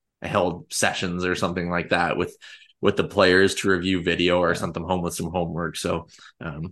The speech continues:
Speaker 1: they're gonna show up. It's gonna be a little bit different. And, uh, not to say that Fulham won't be a,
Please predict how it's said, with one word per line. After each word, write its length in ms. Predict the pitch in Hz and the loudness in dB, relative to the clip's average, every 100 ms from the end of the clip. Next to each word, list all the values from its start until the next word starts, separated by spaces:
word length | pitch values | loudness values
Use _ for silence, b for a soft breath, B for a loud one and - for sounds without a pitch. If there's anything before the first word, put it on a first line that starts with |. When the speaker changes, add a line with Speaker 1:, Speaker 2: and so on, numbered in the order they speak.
| - | 2
Speaker 1:
they're 160 | 120 | 6
gonna 200 | 123 120 | 8 8
show 240 | 101 107 90 | 6 4 4
up. 200 | 90 98 | 2 0
It's 140 | 92 | 0
gonna 180 | 104 92 | -2 -2
be 100 | 90 | -2
a 80 | 85 | -2
little 160 | 87 | -2
bit 160 | 85 82 | -2 -2
different. 300 | 85 - 101 | -2 0 4
And, 180 | 120 85 | 4 4
uh, 140 | 123 - | 2 2
not 240 | 139 135 | 4 4
to 60 | 120 | 2
say 160 | - 117 | 2 4
that 180 | 104 - | 2 2
Fulham 240 | 107 101 | 0 2
won't 220 | 98 98 | 0 -4
be 140 | 98 92 | 0 0
a, 160 | 87 | 0